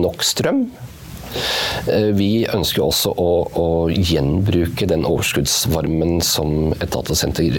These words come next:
genererer. Så vi er nødt til å ha muligheter for å knytte oss opp mot, eh, fjernvarmeanlegg eller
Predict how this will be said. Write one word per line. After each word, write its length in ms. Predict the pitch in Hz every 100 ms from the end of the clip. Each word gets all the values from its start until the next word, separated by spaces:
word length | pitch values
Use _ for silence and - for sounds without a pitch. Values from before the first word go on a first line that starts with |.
| 92
genererer. 480 | - 82 78 285 - - - - - - -
Så 140 | -
vi 80 | 107
er 80 | 95
nødt 180 | 76 -
til 100 | 95
å 60 | 92
ha 100 | 71 85
muligheter 580 | 104 95 71 62 64 -
for 380 | - - 73 80 82
å 140 | 95 92 78 82 - -
knytte 240 | - 92 107
oss 80 | -
opp 180 | - -
mot, 280 | 78 82 85
eh, 80 | 85
fjernvarmeanlegg 800 | 95 73 71 73 80 95 277 - - - - - -
eller 420 | 85 76 87 92